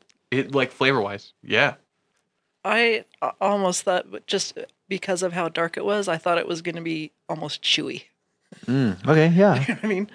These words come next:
Speaker 3: Yeah, yeah.
Speaker 2: Like, I thought, "Okay, there's gonna be, like, molecules in my mouth that I'm gonna have to chew before I swallow," but
Speaker 3: <laughs>
Speaker 1: Yeah. Not super, not super, like, heavy body either, like, m-,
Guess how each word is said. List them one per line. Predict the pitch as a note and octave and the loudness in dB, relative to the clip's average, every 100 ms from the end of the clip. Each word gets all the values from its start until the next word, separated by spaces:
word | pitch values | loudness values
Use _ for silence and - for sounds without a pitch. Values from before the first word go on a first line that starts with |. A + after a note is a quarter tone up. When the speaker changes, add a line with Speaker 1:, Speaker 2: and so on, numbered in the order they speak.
| - | 0
Speaker 3:
Yeah, | D3+ A#3+ B3+ | 6 8 8
yeah. | |
Speaker 2:
Like, | F#3+ G3 | 6 4
I | G3+ | 4
thought, | G#3 F#3 - | 6 4 4
"Okay, | F#3+ G3 G3+ F3 - | 0 2 4 2 0
there's | - F3+ G3 | -2 0 2
gonna | G3+ F#3+ | 0 0
be, | F3+ F3+ F3 - _ _ - | 0 0 -2 -6 _ _ 0
like, | E3+ D#3+ - _ _ _ _ _ _ _ _ - | 2 0 -4 _ _ _ _ _ _ _ _ -10
molecules | E3 F3 F3 E3+ G3+ E3+ | -2 0 2 0 -2 -2
in | F3 | -4
my | F3 F3 | -4 -2
mouth | E3+ D#3+ D#3+ | 2 2 0
that | - | 0
I'm | F3 E3+ | 0 0
gonna | E3+ | -4
have | F3 E3+ | -4 -4
to | F3 E3 - - - - | -4 -6 -8 -18 -16 -4
chew | - A3 E3+ | 0 2 2
before | E3+ - F3 | 0 2 2
I | D#3+ | 2
swallow," | E3+ F3+ D#3+ D3+ | 0 2 2 4
but | D#3 E3 - | 4 4 4
Speaker 3:
<laughs> | |
Speaker 1:
Yeah. | C3 B2 - - - - | 0 -2 -8 -18 -14 2
Not | D3 D#3 | 2 4
super, | E3+ D3+ D3+ C3 - | 2 2 4 2 2
not | A2+ B2+ | 2 2
super, | - C3 | 2 2
like, | A2+ G2+ | 4 4
heavy | - A2 A2 | 4 2 2
body | - G2+ G#2+ | 4 4 4
either, | G2+ G#2+ G#2 | 2 0 0
like, | G2+ G2 | -2 -4
m-, | G2 | -6